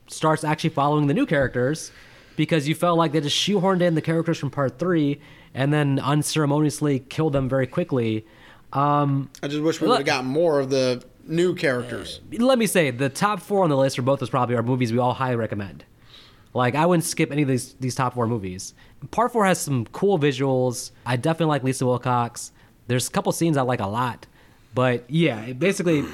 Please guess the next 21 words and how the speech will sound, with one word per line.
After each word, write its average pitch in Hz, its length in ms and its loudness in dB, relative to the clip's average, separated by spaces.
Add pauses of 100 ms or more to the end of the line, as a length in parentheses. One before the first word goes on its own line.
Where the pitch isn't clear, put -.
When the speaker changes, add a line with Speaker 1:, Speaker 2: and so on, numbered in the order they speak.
(300)
Speaker 1:
the 139 100 2
movie 185 160 2
suffers 170 340 0
only 156 200 2
because 143 520 0 (400)
it 135 340 -6
kinda 175 200 2
takes - 280 -2
off 170 200 2
a 127 40 0
half 139 240 2
an 147 60 2
hour 131 220 2
in. 117 100 0
The 101 60 -6
first 160 240 -2
half 151 160 -2
an 156 80 0
hour 151 220 4
is 107 140 -4
just, 139 380 -2